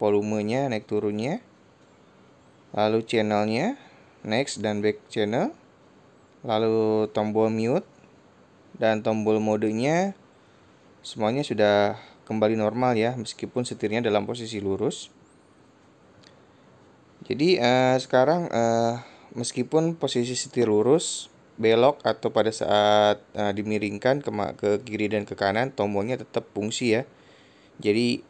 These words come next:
fungsi semuanya sudah, eh, kembali normal di bagian tombol-tombolnya semuanya. Dan untuk tombol cruise juga tetap normal, lalu M I D juga normal semua ya.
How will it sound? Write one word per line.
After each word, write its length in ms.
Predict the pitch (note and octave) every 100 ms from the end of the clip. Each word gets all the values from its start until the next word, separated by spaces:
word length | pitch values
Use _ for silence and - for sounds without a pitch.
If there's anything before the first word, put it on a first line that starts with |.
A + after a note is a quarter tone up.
| _ - - - _ _ _ -
fungsi 400 | A2+ A#2 D3 D#3+
semuanya 720 | A#2+ A#2 A2 A#2+ C3 D3+ E3+
sudah, 480 | - G2+ A2+ C3 C#3+ - -
eh, 880 | G#2+ G#2 G#2 G2+ G2 G2+ G2+ G2 G2 - _ _ _ -
kembali 320 | G#2+ G#2 G#2
normal 560 | G#2 G2+ G2+ A2+ D3+ C3+
di 80 | G2+
bagian 560 | G#2 G2 G2 G2+ G2
tombol-tombolnya 880 | - G2+ G2+ G2+ F#2 G2+ G2+ G2 A2
semuanya. 560 | - G2+ G2 G#2 F#3+ - - _ _ _ - - - -
Dan 160 | G#2
untuk 320 | G#2+ G#2+ B2
tombol 320 | A2+ G#2+ A2 G#2+
cruise 320 | B2+ B2 -
juga 400 | G#2 A#2+ C3+ - - _ - - - -
tetap 320 | A#2+ - -
normal, 560 | A2 G#2+ G2+ A2 F3 G#3 - - _ _
lalu 240 | A2 A2 A#2+
M 160 | A#2+ -
I 160 | A2+
D 80 | A2+
juga 320 | A#2 A#2 C3
normal 320 | A#2 A2 A2 B2
semua 320 | A2 A#2+ A2+
ya. 160 | A2